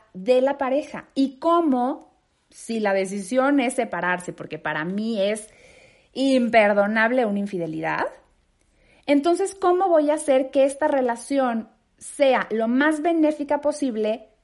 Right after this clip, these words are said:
para que podamos pasar a este aro familiar? Entonces, definitivamente es primero plantearnos qué es lo mejor para mí, qué necesito yo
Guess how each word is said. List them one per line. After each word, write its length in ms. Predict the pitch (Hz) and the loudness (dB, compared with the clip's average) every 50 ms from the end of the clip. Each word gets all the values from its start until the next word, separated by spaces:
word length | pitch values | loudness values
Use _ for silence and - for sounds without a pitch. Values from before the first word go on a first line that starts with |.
| _ _ | _ _
para 280 | - 247 220 220 220 214 | -4 -4 -2 -2 -4 -4
que 120 | - 233 | -6 -8
podamos 480 | 208 208 220 226 233 247 247 262 285 277 | -6 -2 -2 -2 0 0 0 -2 -2 -4
pasar 640 | - - 233 220 - - 233 214 202 196 202 - - - _ _ _ _ _ _ _ _ _ _ _ - | -4 -6 -6 -6 -4 -2 0 0 2 0 0 -2 -8 -16 _ _ _ _ _ _ _ _ _ _ _ -6
a 160 | 196 202 214 | -2 0 0
este 300 | 220 214 - - 247 226 | 0 -2 -4 -2 -2 0
aro 200 | 214 202 190 196 | 0 0 0 -2
familiar? 640 | 202 - 208 185 185 185 180 190 196 196 175 160 - - - - _ _ _ _ _ _ _ _ _ _ _ _ _ _ _ _ - - - - - _ _ | -2 -4 -6 -6 -6 -4 -4 0 0 0 0 -2 -4 -12 -20 -20 _ _ _ _ _ _ _ _ _ _ _ _ _ _ _ _ -20 -20 -20 -20 -20 _ _
Entonces, 440 | _ - 247 254 247 254 277 254 214 | _ -2 0 0 2 0 0 2 4
definitivamente 720 | 254 277 269 285 277 294 262 339 381 427 403 370 349 - 359 | 4 4 6 6 4 4 4 2 0 2 0 0 0 0 0
es 100 | 359 - | -2 0
primero 400 | - 302 302 269 277 277 285 285 | 0 2 4 4 4 4 2 2
plantearnos 840 | 285 247 214 202 202 202 226 214 208 202 202 208 202 202 220 - - - _ _ _ | 2 0 0 0 -2 0 0 0 2 0 -2 -4 -4 -6 -6 -8 -14 -20 _ _ _
qué 180 | - 339 349 370 | 0 2 2 2
es 100 | 359 339 | 2 0
lo 160 | 311 294 269 | 0 0 0
mejor 580 | 247 226 226 - - - - 285 262 262 262 262 | 0 -2 -4 -6 -10 -4 0 0 0 0 0 -2
para 220 | - 269 247 214 | -4 -4 -4 -4
mí, 340 | 214 226 254 262 214 175 - - | -2 -2 -2 -2 -2 -4 -4 -2
qué 80 | 294 294 | 2 2
necesito 640 | 311 359 349 339 311 - - 269 254 240 - 269 | 2 2 0 -2 -6 -4 -4 -6 -6 -2 0 0
yo 580 | 254 247 202 214 240 240 220 202 185 180 196 - | 0 0 -2 -2 0 2 4 4 4 4 2 -2